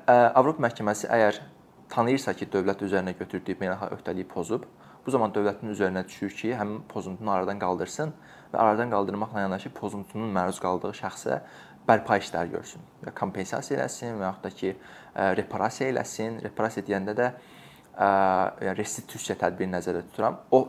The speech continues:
nəzərdə tutulur ki, pozuntudan qabaqki vəziyyətə gətirsin.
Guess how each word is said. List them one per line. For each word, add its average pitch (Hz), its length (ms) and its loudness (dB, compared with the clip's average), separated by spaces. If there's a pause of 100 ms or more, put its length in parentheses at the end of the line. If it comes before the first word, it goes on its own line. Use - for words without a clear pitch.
nəzərdə 95 320 4
tutulur 101 320 -2
ki, 151 160 2 (480)
pozuntudan 120 560 0
qabaqki 107 480 0
vəziyyətə 95 400 0
gətirsin. - 480 -8